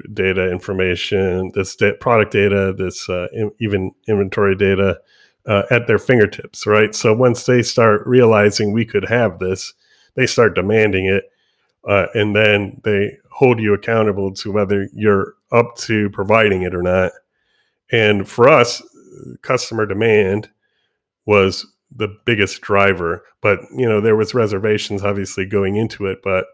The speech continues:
uh, the reality is it's, it's been well worth it. And honestly, we built our internal system for sharing this kind of data specifically for one distributor, uh,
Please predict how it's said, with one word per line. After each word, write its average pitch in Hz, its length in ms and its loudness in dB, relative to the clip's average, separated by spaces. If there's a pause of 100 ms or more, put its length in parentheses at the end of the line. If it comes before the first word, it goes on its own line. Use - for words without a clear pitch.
(720)
uh, 95 120 -4
the 104 100 -10
reality 101 480 0
is 90 180 -6
it's, - 340 -10 (140)
it's 95 180 -10 (180)
been 117 220 2
well 98 240 4
worth 110 300 2
it. 151 160 2 (180)
And 107 320 2 (260)
honestly, 113 680 2 (1200)
we 127 160 2
built 143 300 4
our 127 260 6
internal 120 480 0
system 117 580 -4
for 110 300 -2
sharing 117 400 0
this 113 160 -4
kind 117 240 -4
of 107 100 -2
data 110 420 -4 (240)
specifically 123 840 -4
for 107 220 -4
one 104 400 0
distributor, 120 800 -6 (760)
uh, 104 180 -4